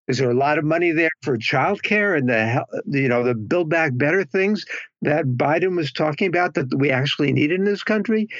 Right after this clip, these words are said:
No, the money isn't there for more military spending. Germany, vast increase in military spending. All across the world,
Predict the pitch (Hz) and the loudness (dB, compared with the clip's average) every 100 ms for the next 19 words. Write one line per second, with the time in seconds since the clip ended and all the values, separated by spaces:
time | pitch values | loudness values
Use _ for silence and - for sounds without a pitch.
0 | - - 143 139 143 208 - _ _ 160 | -14 -4 0 2 2 0 -4 _ _ -2
1 | 151 156 175 170 165 160 165 165 196 175 | 0 2 2 2 0 2 2 0 -2 0
2 | 175 185 170 220 233 - 120 104 - 127 | 0 2 2 2 0 0 -2 -2 0 0
3 | 107 104 127 123 _ _ _ _ - 180 | 2 0 -2 -10 _ _ _ _ -4 0
4 | 233 220 147 113 107 139 - 190 240 220 | 2 2 2 0 -2 -8 -2 0 2 -2
5 | - 147 131 135 117 - 113 110 104 104 | -2 -2 -2 -2 -2 -2 -2 0 0 0
6 | 101 101 - 107 98 95 101 - - _ | 0 0 0 0 0 0 -4 -10 -20 _
7 | - 165 208 208 - 208 185 - 185 170 | -4 0 0 -2 -2 -2 0 0 0 0
8 | 226 196 151 | 0 0 0